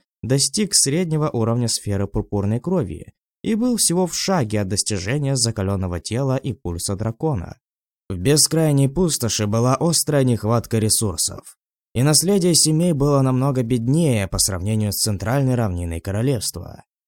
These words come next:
И то, что первый юный господин приблизился к закалённому телу и пульсу дракона при таких условиях,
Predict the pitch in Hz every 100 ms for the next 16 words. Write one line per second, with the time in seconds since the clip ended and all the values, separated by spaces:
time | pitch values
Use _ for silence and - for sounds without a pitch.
0 | _ _ 107 117 131 117 123 - 127 117
1 | 107 98 113 107 98 95 110 98 110 92
2 | 101 98 117 101 - 98 95 101 104 98
3 | 92 90 - 107 90 87 85 101 85 85
4 | 82 - - 104 87 - 98 92 - 87
5 | - - 101 160 117 - -